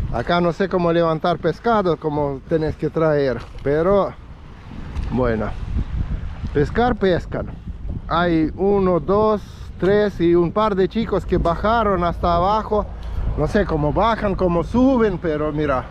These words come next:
hay también abajo. Y hay unos más ahí. No sé cómo se bajan ahí, pero hay también dos chicos más pescadores en este lugar. Y, eh,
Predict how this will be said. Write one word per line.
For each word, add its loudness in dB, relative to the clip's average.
hay 0
también 2
abajo. 0
Y 2
hay 4
unos 2
más 0
ahí. 0
No -6
sé -4
cómo -2
se 0
bajan 0
ahí, 2
pero 0
hay 0
también 0
dos 2
chicos -2
más -2
pescadores -2
en -2
este -2
lugar. 2
Y, 2
eh, -8